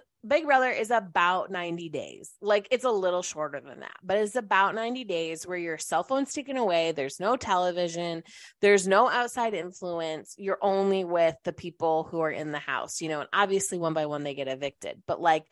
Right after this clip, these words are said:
for ninety days, you're just sitting around. <laughs> Like, so if you do actually find somebody interesting,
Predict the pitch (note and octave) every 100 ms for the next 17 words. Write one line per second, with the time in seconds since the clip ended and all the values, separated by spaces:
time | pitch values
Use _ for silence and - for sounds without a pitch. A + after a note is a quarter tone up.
0 | - - - _ G#3 G#3+ G3+ F#3+ G#3+ G#3+
1 | G#3 G3+ G#3 G#3+ F3+ E3+ E3+ - - F#3+
2 | - F3+ F3 F#3+ G#3 - - - _ D4+
3 | C#4 A#3 G3+ - _ _ _ _ - -
4 | D#4+ F4 C4+ A3+ A#3 B3+ A3+ A#3 A3+ F3
5 | E3+ C4 D4+ C4 - - G3+ A3 - -
6 | A3 G#3 - _ _ _ A3 G3 F#3+ F#3+
7 | - F#3+ F#3 F3+ F3+ D3+ - _ - D4
8 | - C#4 - F3 D#3+ C#3+ E3+